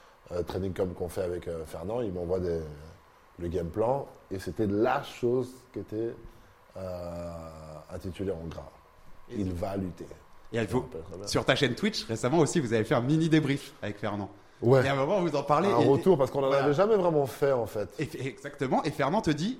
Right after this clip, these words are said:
Speaker 2: j'aurais peut-être même dû te le répéter encore cent fois de plus. C'est quoi que tu, je sais qu'il te l'a assez répété, tu
Speaker 1: Ben
Speaker 2: me le dis là, mais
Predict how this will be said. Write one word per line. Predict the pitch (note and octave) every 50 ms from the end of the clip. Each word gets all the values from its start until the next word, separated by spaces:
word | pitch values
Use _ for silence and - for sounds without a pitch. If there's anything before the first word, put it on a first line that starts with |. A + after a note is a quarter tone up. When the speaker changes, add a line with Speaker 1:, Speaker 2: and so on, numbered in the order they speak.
| - -
Speaker 2:
j'aurais | - A2 C3 A#2+ B2
peut-être | - - - - -
même | F3 F3 E3 E3 D#3
dû | C#3+ D3 F3
te | - D3+
le | C3 B2
répéter | A#2+ B2 - C#3+ - - D3
encore | B2 B2+ - - - -
cent | - - - C3+
fois | B2 - - A#2
de | - - -
plus. | - G#2 - - - - - - - _ _ _ _ _ _ -
C'est | - - E3+
quoi | - G3 F#3+
que | G3
tu, | - - F#3+ - - - - _ - - - - -
je | - C3+ E3
sais | D#3 - D4
qu'il | D4 - -
te | D#3
l'a | C#3
assez | C3+ C#3 - C#3+
répété, | C#3+ C#3 D3 D3 D3+ C#3+
tu | - G#2+ A2+
Speaker 1:
Ben | B2+ C3+
Speaker 2:
me | C#3+
le | D3
dis | D3 D3
là, | D#3+ E3+ E3+ - A#2+
mais | C3 C3 B2+